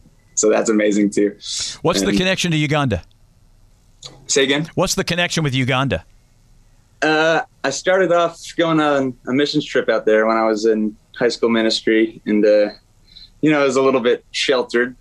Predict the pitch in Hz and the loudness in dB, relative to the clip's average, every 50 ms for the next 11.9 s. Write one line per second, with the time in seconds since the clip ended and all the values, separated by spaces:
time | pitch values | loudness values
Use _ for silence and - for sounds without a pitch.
0 | - - 110 117 110 - 123 117 117 113 - 131 120 120 117 113 - 117 107 107 | -8 -2 -2 -2 0 0 -2 -2 -2 -2 0 0 0 0 0 -2 -2 -2 0 0
1 | 104 107 110 - - 117 113 110 110 98 - - 113 117 117 117 110 110 104 98 | 0 0 -2 -2 0 0 2 2 0 0 -2 -2 -2 -2 -2 -2 -2 -2 -4 -6
2 | - _ _ _ _ - - 135 131 123 113 - - 127 120 117 113 113 117 113 | -8 _ _ _ _ -4 -2 -2 0 -2 -2 0 0 0 2 2 2 2 2 0
3 | 113 113 113 110 113 117 117 - - - 117 110 104 104 101 - _ _ _ - | 0 0 0 0 0 0 -2 -2 -2 0 2 2 2 0 -4 -8 _ _ _ -20
4 | - - - - - _ _ _ _ _ _ _ _ _ _ - _ - - 107 | -20 -20 -20 -20 -20 _ _ _ _ _ _ _ _ _ _ -20 _ -6 -4 -2
5 | 104 98 - 123 120 101 101 - - - 131 120 - - 117 110 110 110 110 107 | -2 -2 -2 -2 -2 -2 -2 -4 -4 -2 -2 -2 -2 -2 -2 0 0 0 -2 -2
6 | 104 98 - - 123 120 123 127 135 127 110 101 104 104 104 101 98 - _ _ | -4 -4 -2 -2 -2 0 0 2 2 2 2 2 2 2 2 0 0 -2 _ _
7 | _ - - - - - - - - _ _ _ - 120 117 117 113 113 107 113 | _ -20 -20 -20 -20 -20 -20 -20 -20 _ _ _ -4 -2 0 0 0 0 0 0
8 | 110 107 104 101 104 107 110 120 120 117 110 - - _ _ - - 101 104 104 | 0 0 0 2 2 2 2 2 2 0 -2 -4 -8 _ _ -8 -4 -4 -4 -4
9 | - _ _ _ _ _ _ _ _ _ _ _ _ _ _ _ _ _ _ - | -8 _ _ _ _ _ _ _ _ _ _ _ _ _ _ _ _ _ _ -4
10 | - 123 131 135 135 139 143 135 139 135 151 147 151 151 143 123 120 113 110 107 | -2 0 2 2 2 2 2 0 0 2 2 2 2 4 4 4 2 2 2 2
11 | 120 117 117 117 113 113 120 117 - - 113 113 110 110 110 107 107 | 0 0 -2 -2 -2 -2 -2 -2 0 2 2 4 4 4 2 2 0